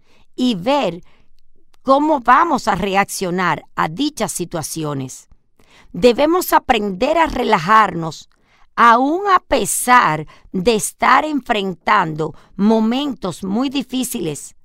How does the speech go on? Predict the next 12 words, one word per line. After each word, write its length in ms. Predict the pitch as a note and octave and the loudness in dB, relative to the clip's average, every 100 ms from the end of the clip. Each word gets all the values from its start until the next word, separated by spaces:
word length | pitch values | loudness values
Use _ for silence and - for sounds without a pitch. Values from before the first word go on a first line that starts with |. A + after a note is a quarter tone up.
| _ _ _ _ _ - | _ _ _ _ _ -4
No 400 | G3 A3 B3+ E4 | 0 4 4 4
debemos 560 | E4 C#4+ D4 D#4 D4+ | 2 -2 -2 -2 -2
mostrar 640 | C4 B3 - - B3+ C4+ - _ | -2 -4 -4 2 2 2 -12 _
pánico 600 | B3 B3+ C#4 A3 E3 C#3+ _ _ _ | 4 4 4 -2 -8 -10 _ _ _
ante 300 | - A3 A3 | -2 -2 -2
situaciones 800 | - - - F3+ - G#3 A#3+ A#3 | -6 -6 -6 -6 -4 -4 -4 -4
nuevas. 520 | G3 G#3 A#3+ G#3 C3 - _ _ _ _ - _ _ | -2 -2 -2 -4 -8 -12 _ _ _ _ -20 _ _
Debemos 760 | E3+ D#3 G#3+ F3 A#3+ D4+ E4+ - | -2 0 2 0 0 0 -2 -4
buscar 680 | B3 A#3+ - - A#3 B3+ C4+ | -8 -10 -12 -4 2 2 2
familiares 920 | - B3 A3+ F#3+ F#3+ A3 F3 D3+ D#3 - - - | 2 2 0 -4 0 2 2 -2 -8 -18 -20 -2
que 140 | C4 | 0
nos 280 | A3+ A3+ - | 2 -2 -6